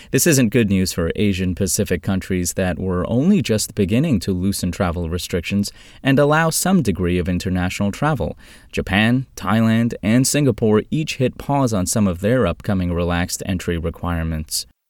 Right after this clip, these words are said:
China has notably faced a setback in its once global leading recovery as a result of its zero-case policy to mitigate spread. A full reopening in China is still expected sometime next year,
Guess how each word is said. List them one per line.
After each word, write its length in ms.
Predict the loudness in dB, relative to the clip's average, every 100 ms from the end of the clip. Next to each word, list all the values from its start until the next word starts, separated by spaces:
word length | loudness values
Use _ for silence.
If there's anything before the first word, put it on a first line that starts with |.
| -8
China 360 | 0 2 2 2
has 200 | 0 0
notably 460 | 2 2 0 -2
faced 340 | 0 0 0 -2
a 60 |
setback 500 | -2 -2 -2 -2 -2
in 120 | -2 -2
its 200 | -2 -4
once 360 | -2 0 -2
global 420 | -2 2 2 2
leading 340 | 0 0 0 -2
recovery 520 | -4 -4 -4 -2 -4 -8 -20 -4
as 120 | 0
a 80 | 2
result 380 | 4 4 2 2
of 100 | 0
its 220 | 0 -2 -4
zero-case 720 | -2 2 4 4 2 0 -2
policy 500 | -2 -2 0 0 -2
to 80 | 0
mitigate 500 | 0 0 0 -2 -4
spread. 480 | -6 -2 0 -2 -4 -16 -18 -6
A 40 | -2
full 240 | 4 4
reopening 520 | 4 4 4 2 2
in 100 | 0
China 400 | 0 0 2 2 0
is 100 | -4
still 280 | -2 -2 -2
expected 520 | -2 -2 0 0 0
sometime 460 | 0 0 0 0
next 320 | 0 -2 -2 -2
year, 240 | -2 -2